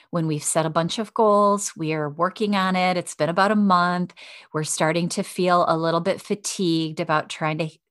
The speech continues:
keep ourselves focused on our goals for the year. And with all the things we've been through in the past year, it's a little bit difficult to keep our mind on the prize. And so on this podcast, I want to talk about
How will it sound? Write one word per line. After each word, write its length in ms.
keep 240
ourselves 500
focused 600
on 140
our 100
goals 400
for 160
the 100
year. 460
And 440
with 180
all 160
the 140
things 320
we've 200
been 220
through 220
in 140
the 40
past 480
year, 220
it's 160
a 40
little 220
bit 160
difficult 480
to 120
keep 300
our 140
mind 300
on 100
the 80
prize. 540
And 200
so 520
on 180
this 220
podcast, 720
I 100
want 220
to 40
talk 300
about 380